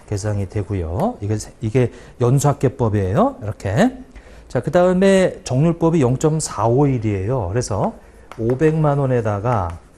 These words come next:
영점사오일이다 라고 해서 곱하게 되면 이백이십오만 원이라는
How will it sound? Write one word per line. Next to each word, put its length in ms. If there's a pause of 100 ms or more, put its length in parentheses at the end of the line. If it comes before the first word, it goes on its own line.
(1120)
영점사오일이다 2250
라고 320
해서 540 (420)
곱하게 420
되면 640 (2250)
이백이십오만 840 (1800)
원이라는 680